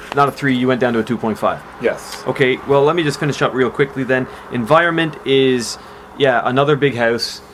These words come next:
Speaker 1: O-, uh, Tuxley Old Square, whatever it's called.
Speaker 2: I like the creepy visage in the window. That was kind of, that was kind of a bit of a horror
Speaker 1: Yeah.
Speaker 2: element there, but it's kinda lame.
Speaker 1: It is kind of, yeah.
Speaker 2: I don't know.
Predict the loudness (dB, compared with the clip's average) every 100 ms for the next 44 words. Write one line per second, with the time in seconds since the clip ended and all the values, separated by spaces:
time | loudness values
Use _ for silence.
0 | -6 0 2 2 0 0 -2 0 -2 0
1 | 0 -2 -4 -6 -2 0 -2 -4 -4 -6
2 | -6 -6 -6 -8 -18 -20 -2 2 4 2
3 | 0 2 2 2 0 0 0 0 0 0
4 | 0 2 2 2 0 -2 -2 -2 -2 -6
5 | -4 0 0 0 0 2 2 2 2 2
6 | 2 0 -2 0 2 2 2 0 0 0
7 | 2 2 2 -2 -6 -6 0 2 2 -2
8 | -6 -4 -4 0 0 2 0